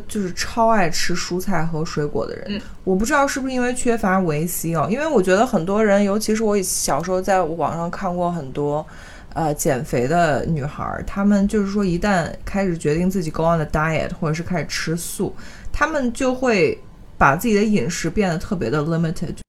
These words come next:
Speaker 1: 她就是会什么东西都吃很少，然后种类也选很少。
Speaker 2: 嗯。
Speaker 1: 我觉得这样很容易造成就是维生素，我不知道是不是 B 族缺乏，但它维 C 我觉得是缺的。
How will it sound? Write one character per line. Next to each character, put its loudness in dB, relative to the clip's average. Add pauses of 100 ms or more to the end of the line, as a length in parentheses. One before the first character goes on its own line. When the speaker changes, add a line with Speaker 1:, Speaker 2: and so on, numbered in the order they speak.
(140)
Speaker 1:
她 -8
就 -2
是 -2
会 2
什 0
么 -2
东 2
西 4
都 -2
吃 0
很 2
少， -2
然 0
后 0
种 -2
类 0
也 -2
选 -4
很 -4
少。 -8
Speaker 2:
嗯。 -4
Speaker 1:
我 0
觉 4
得 2
这 -2
样 8
很 2
容 0
易 0
造 2
成 -4
就 -4
是 -6 (520)
维 2
生 2
素， -4
我 2
不 0
知 0
道 4
是 -4
不 -2
是 2
B 0
族 -4
缺 -2
乏， -4
但 0
它 0 (140)
维 0
C -2 (240)
我 0
觉 -2
得 -2
是 -4
缺 -4
的。 -6